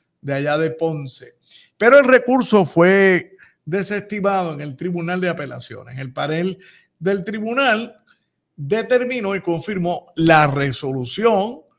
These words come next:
so-, del panel del fei sobre la medida cautelar de suspensión al doctor Irizarry Pavón, alcalde de Ponce. Y van a continuar los procedimientos administrativos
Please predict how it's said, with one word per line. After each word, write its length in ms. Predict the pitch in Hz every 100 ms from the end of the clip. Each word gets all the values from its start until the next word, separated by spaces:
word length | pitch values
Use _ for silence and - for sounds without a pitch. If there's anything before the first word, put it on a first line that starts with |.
| _ _ _
so-, 260 | - 170 -
del 240 | 156 160 135
panel 340 | 147 147 165
del 180 | 190 202
fei 300 | 202 214 165
sobre 460 | - 214 214 202
la 120 | 190 170
medida 460 | 170 196 214 208
cautelar 880 | - 170 160 131 156 151 156 127 - _ _ _ _ -
de 260 | 135 147
suspensión 960 | 143 226 - 208 190 185 175 180 202 - _ _
al 240 | 143 147 143
doctor 540 | 151 123 170 180 175
Irizarry 540 | 143 143 131 147 151 185
Pavón, 480 | 190 175 165 165 - _ _ _
alcalde 960 | _ 143 135 139 165 170 175 175 175 - _ -
de 280 | 131 143 139
Ponce. 880 | 147 151 151 147 127 - - - _ _ _ _ _ -
Y 120 | 262
van 180 | 294 294
a 80 |
continuar 600 | 240 233 254 233 190 208 -
los 140 | 143
procedimientos 680 | - 127 135 131 151 160 190
administrativos 840 | 170 185 180 202 202 170 160 160